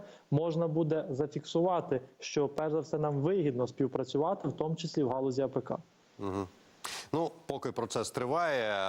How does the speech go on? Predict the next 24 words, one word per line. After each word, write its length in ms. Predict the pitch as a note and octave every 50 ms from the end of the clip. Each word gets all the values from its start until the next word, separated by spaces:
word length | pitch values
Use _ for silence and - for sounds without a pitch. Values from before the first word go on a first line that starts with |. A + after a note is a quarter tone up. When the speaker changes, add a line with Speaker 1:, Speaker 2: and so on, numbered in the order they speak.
| F#2 F#2
Speaker 2:
а 320 | F#2+ F#2+ F#2 F#2 F2+ F2+ F2+
ми 200 | F#2+ G#2+ G2 F2+ - -
перейдемо 500 | - A#2+ B2 A2+ A2 A#2 G#2+ G2+ G2 F#2+
на 120 | G#2 G#2+
іншу 300 | G#2+ G#2+ G#2 - - A2
тему 420 | F#2+ - F#3+ G3 F#3 E3+ C#3 A#2+ A2+
і 180 | A2+ A2 G#2+
дочекаємося 920 | F#2+ F#2 F2+ F#2+ F2+ - A#2+ - C3 A2+ G#2 G2 F2+ F2+ F#2 E2+ - - F#2
тут 320 | - - F#2+ E2 - -
якихось 420 | G2+ F2 - G2+ - - G2+ - -
результатів. 580 | G#2+ G2 A2+ C3 C3 - G#3 A3 - - C3+ G#2
Ну, 100 | A#2 C#3+
а 80 | D#3 D3+
зараз 280 | C#3 F3+ E3 D3+ B2
давайте 340 | A2+ C#3 C#3 D3+ C#3 - C#3
про 200 | - - C3 B2+ B2+
український, 880 | B2+ B2 A#2 A#2+ A#2+ A2+ - C#3 C3+ C3 C3 B2 G#2+ - - - G2+
власне, 360 | F#2 G2+ G2+ G2 - - G#2+
аграрний 400 | G#2 G2+ G2 A2+ G#2+ G#2+ A#2 A#2+
сектор. 380 | A2+ - F#3 F#3+ - - C3 - - - - - - - - - - -
От 120 | B2 G2+
за 120 | C3 F3+
інформацією 560 | G3 F3 - E3+ E3 E3 D#3+ D3+ - - D3+ C#3+
експертів, 640 | C#3 - - - F#3 F#3+ D#3+ - - C#3 B2+ A2+